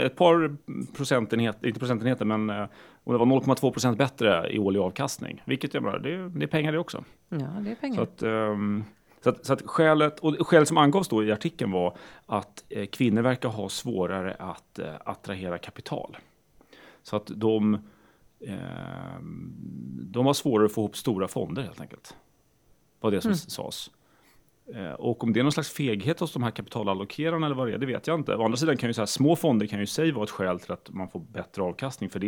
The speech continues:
Speaker 1: är ju bevisat så att det är allt annat lika lättare att få bra
Speaker 2: Ja,
Speaker 1: procentuell
Speaker 2: mm.
Speaker 1: avkastning på en mindre säck pengar, liksom.
Speaker 2: Mm.
Speaker 1: Men, ehm, ja, det är spännande i varje fall.
Speaker 2: Ja, men det borde ju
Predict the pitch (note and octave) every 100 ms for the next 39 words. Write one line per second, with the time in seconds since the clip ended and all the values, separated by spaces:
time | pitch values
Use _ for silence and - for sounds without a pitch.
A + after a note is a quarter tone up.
0 | A#2+ A2+ G#2 - - - _ _ - A2+
1 | D3+ B2+ - F#2+ F#2+ A2+ B2 A#2+ G2+ G2+
2 | G2 F2+ G2 F2 E2+ F2+ - - A#2+ G2+
3 | F#2 - E2+ F#2 E2+ F2 - G2+ F2 G#2
4 | F#2 G2 F#2 F2+ F#2 F2 - E2+ F#2+ F2
5 | F2 D#2+ D#2 D2 - _ _ - G#3+ -
6 | - E3+ A#2+ A1 G#1+ - - - _ -
7 | F3+ E3+ G3 _ _ _ _ _ G2 G2+
8 | F#2+ F#2+ F#2 F#2+ F#2 F#2+ - E3+ F3 -
9 | D#3+ E3 C#3 F2+ F#2 - _ - A#3+ C4
10 | B3+ B3 A3+ A#3 A3+ G#3+ G#3 G3+